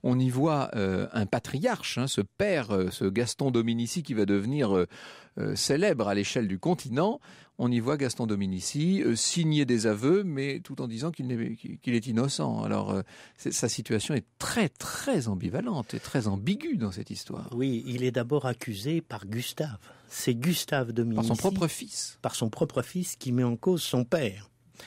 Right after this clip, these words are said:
Speaker 2: Et, et Clovis Dominici. Clovis Di-, Dominici, quand
Speaker 1: Et l'autre,
Speaker 2: on
Speaker 1: un autre fils.
Speaker 2: Le fils
Speaker 1: Il y a
Speaker 2: aîné.
Speaker 1: huit enfants en tout,
Speaker 2: Oui,
Speaker 1: hein.
Speaker 2: il a huit enfants.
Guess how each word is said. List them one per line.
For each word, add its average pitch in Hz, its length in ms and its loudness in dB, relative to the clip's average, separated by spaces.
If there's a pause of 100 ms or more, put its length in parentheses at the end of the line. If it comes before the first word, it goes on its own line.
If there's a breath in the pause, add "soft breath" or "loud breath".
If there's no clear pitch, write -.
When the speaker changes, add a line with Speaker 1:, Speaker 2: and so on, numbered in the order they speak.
(540 loud breath)
Speaker 2:
Et, 165 360 2
et 160 120 -2
Clovis 190 520 0
Dominici. 143 640 -4 (360 soft breath)
Clovis 170 420 2
Di-, 147 240 -2
Dominici, 139 520 2
quand - 140 0
Speaker 1:
Et 117 40 2
l'autre, 139 240 2
Speaker 2:
on 131 40 0
Speaker 1:
un 135 80 4
autre 185 240 0
fils. - 380 -6
Speaker 2:
Le 139 80 2
fils - 280 -2
Speaker 1:
Il 127 100 0
y 135 60 2
a 151 40 4
Speaker 2:
aîné. 175 100 2
Speaker 1:
huit 143 100 -2
enfants 147 320 -2
en - 40 -2
tout, - 180 -6
Speaker 2:
Oui, 143 80 2
Speaker 1:
hein. - 60 2
Speaker 2:
il 131 40 2
a 131 40 2
huit 151 200 -4
enfants. - 180 -20